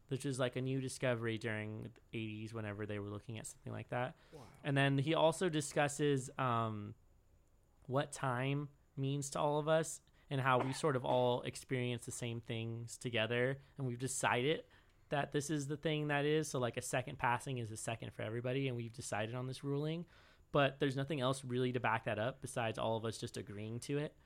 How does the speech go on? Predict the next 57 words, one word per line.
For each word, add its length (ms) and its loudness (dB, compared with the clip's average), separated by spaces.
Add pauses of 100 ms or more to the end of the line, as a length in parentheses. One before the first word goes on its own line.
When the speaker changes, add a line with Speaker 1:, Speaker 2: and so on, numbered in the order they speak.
(360)
Speaker 1:
And 160 2
so 460 6
they 140 6
really 220 4
get 120 6
at 120 2
the 100 2
idea 480 4
that, 400 4 (420)
uh, 360 4 (200)
all 200 6
of 80 -2
the 100 2
rules 380 4
that 120 4
we 100 2
think 200 -6
exist 540 -4
in 60 -6
the 80 -6
universe 500 -2
are 120 -2
just 280 -2
things 240 -2
that 140 -4
we've 180 -4
decided 480 -2
on 300 -2 (220)
and 100 -4
are 100 0
not 260 0
for 80 0
sure 260 -2
set. 440 -4 (420)
And 140 2
then 100 4
we 100 2
don't 180 4
really 240 4
have 300 6
a 120 2 (100)
grasp 480 4
on 160 -2
what 140 -4
the 80 -10
universe 440 -6
is 120 -8
like, 220 -2
especially 420 -4
off 260 2
of 120 -12
Earth. 300 -4 (260)
Speaker 2:
That 160 -6
makes 240 -8
sense. 260 -8
So, 120 -2
like, 200 -2